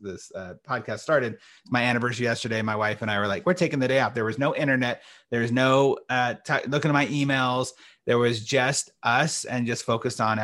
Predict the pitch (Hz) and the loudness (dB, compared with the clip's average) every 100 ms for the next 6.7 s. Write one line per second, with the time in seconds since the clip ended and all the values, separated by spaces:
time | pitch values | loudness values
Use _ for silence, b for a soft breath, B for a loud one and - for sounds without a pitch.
0 | 110 120 107 110 - 120 113 113 113 - | -2 -2 -2 -2 -2 -2 0 0 0 0
1 | 113 - 113 104 110 98 98 98 - 123 | -2 0 0 2 2 4 4 2 -2 4
2 | 185 160 117 117 113 113 107 104 - 104 | 6 8 6 0 -2 -2 -2 -4 -4 -4
3 | 107 101 110 104 110 113 107 - 98 95 | -2 -2 0 0 2 2 2 0 -4 0
4 | 87 80 - - - - 101 - B B | -2 -2 -4 -4 -6 -4 -4 -4 B B
5 | B B _ _ 113 127 131 117 101 - | B B _ _ -8 -4 0 -2 -2 0
6 | 127 151 110 101 - 143 127 | 0 2 -2 -2 2 0 0